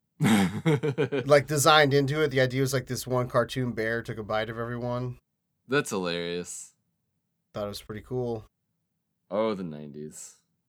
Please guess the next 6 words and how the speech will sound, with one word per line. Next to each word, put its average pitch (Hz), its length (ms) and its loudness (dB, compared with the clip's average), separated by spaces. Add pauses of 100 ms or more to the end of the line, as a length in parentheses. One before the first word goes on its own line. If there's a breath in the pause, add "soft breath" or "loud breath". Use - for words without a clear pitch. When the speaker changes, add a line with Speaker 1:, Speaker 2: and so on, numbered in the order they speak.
(120)
Speaker 1:
Them 120 400 0
two 127 540 0
talking 107 380 -2
about, 104 360 0
you 113 140 -12
know, 90 260 -6